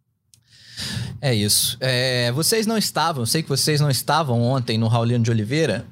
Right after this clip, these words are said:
mas o nosso próximo convidado especial do dia estava lá. Eu quero chamar aqui o, o Vinícius Maia, campeão do Cartola de Maio, que não conseguiu participar com a gente no início do mês, mas hoje tá aqui presente, inclusive tava presente ontem.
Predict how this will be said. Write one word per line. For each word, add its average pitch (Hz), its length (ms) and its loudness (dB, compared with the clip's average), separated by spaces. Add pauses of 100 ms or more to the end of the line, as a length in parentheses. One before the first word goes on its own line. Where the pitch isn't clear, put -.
(120)
mas 175 220 0
o 175 40 4
nosso 185 260 0
próximo 196 340 0
convidado 156 420 0
especial 147 380 -2
do 135 100 2
dia 131 200 0
estava 165 580 0
lá. 101 300 0 (440)
Eu 123 100 -2
quero 143 200 0
chamar 151 300 2
aqui 151 240 0
o, 160 140 0
o 147 180 0
Vinícius 151 480 2
Maia, 202 500 0 (120)
campeão 220 500 0
do 240 100 -6
Cartola 208 460 0
de 202 120 -2
Maio, 208 480 0 (340)
que 202 120 -2
não 240 200 2
conseguiu 214 340 -2
participar 190 400 -2
com 175 80 -2
a 165 60 2
gente 175 220 -2
no 170 80 2
início 175 260 0
do 160 80 0
mês, 180 280 0
mas 175 180 -2
hoje 208 220 0
tá 196 100 0
aqui 196 220 -2
presente, 185 480 0
inclusive 202 280 0
tava 233 340 0
presente 185 440 -2
ontem. 233 340 0